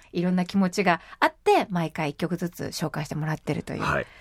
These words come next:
Speaker 1: ええ、まあ、そういう意味でのね、リスナーの皆さんとのジェイとのなんかこう、コラボでもあったりするので、
Speaker 2: はい。
Speaker 1: これからもまた送っていただきたいんですけど、
Speaker 2: はい。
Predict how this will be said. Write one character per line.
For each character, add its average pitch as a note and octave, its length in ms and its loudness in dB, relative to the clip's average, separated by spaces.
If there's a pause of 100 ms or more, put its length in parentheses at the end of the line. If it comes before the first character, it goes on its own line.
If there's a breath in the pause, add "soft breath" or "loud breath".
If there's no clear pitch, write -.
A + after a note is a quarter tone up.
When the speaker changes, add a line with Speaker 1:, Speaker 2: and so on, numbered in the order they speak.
(240 loud breath)
Speaker 1:
え - 100 0
え、 D#3+ 40 0
ま E3 120 -2
あ、 E3 40 -6
そ D#4+ 120 2
う F#4 40 4
い G4 40 2
う - 20 0
意 G4 40 -2
味 E4+ 80 2
で G3+ 100 0
の D#3+ 100 -6
ね、 F3+ 140 2
リ F#3+ 80 2
ス G3 100 -2
ナ G3+ 80 4
ー F#3+ 40 4
の F3+ 100 2
皆 F#3 180 4
さ F3+ 140 0
ん D3+ 60 -4
と D3+ 100 -6
の D3+ 100 -4
ジ D#3+ 120 -2
ェ D#3+ 40 0
イ - 20 -2
と D#3 120 -10
の D#3+ 80 -8
な D#3+ 100 -4
ん - 20 -10
か D#3 100 -14
こ - 260 -8
う、 - 40 -20 (200 loud breath)
コ - 140 2
ラ G3+ 100 4
ボ E3+ 80 0
で D3+ 100 -4
も D#3 100 0
あ E3+ 40 4
っ F3 80 -2
た E3 80 -4
り D3+ 80 -2
す F3 120 -2
る D#3+ 120 0
の D3+ 160 -4
で、 D#3 200 -2
Speaker 2:
は - 200 2
い。 - 80 -8 (100)
Speaker 1:
こ F#3 100 -2
れ F3 80 2
か E3+ 120 -2
ら D#3+ 60 -2
も D#3 40 -2
ま D3+ 140 -2
た E3 100 -2
送 F#3 140 -4
っ - 20 -2
て A3+ 80 4
い G#3 40 0
た G3+ 100 2
だ A3 80 2
き - 100 -10
た F#3 140 2
い - 20 2
ん D#3 60 0
で D3 60 -6
す - 60 -14
け D3+ 100 -10
ど、 D3 100 -6
Speaker 2:
は A2+ 160 6
い。 - 80 -4